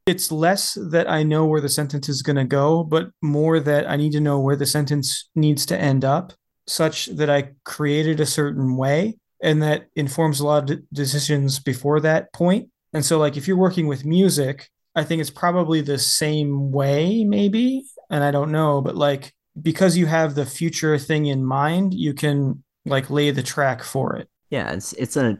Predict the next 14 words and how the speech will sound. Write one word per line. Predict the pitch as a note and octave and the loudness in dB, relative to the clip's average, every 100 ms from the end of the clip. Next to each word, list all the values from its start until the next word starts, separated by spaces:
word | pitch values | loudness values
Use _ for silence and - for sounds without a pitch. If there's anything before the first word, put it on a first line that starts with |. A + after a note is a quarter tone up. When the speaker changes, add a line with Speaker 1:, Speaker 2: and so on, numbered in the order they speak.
| - | -2
Speaker 2:
definitely | D3 D3 C3 C3+ | -4 -2 -4 -2
a | A2 | -2
nonlinear | G#2+ G#2+ G#2+ A2 G#2+ G2 F#2+ F#2+ F2+ F2 G#2 _ _ | -2 -2 -2 -2 -2 -4 -6 -8 -10 -14 -16 _ _
process. | - F#2 - G2 - | -6 -4 -4 -8 -8
It's | G2+ - | -8 0
a | |
nonlinear | A2 G#2+ - A#2 A2 A2 A#2 G#2 | 2 2 2 0 0 0 0 -4
creation | - G#2+ G2 - G#2 G#2 | -4 -2 -2 -4 -8 -4
process. | F2+ D#2 F2+ A2 - | -4 -4 -8 -10 -6
You | G#2+ | -4
go | G2 G2+ - - - - | -2 -4 -8 -20 -20 -6
backwards, | B2 - B2+ A2+ | -6 -2 -4 -4
forwards, | - A#2 G#2+ G#2+ G#2+ G2+ | -2 0 0 0 -2 -2
and, | G2 F#2 F#2+ | -6 -4 -6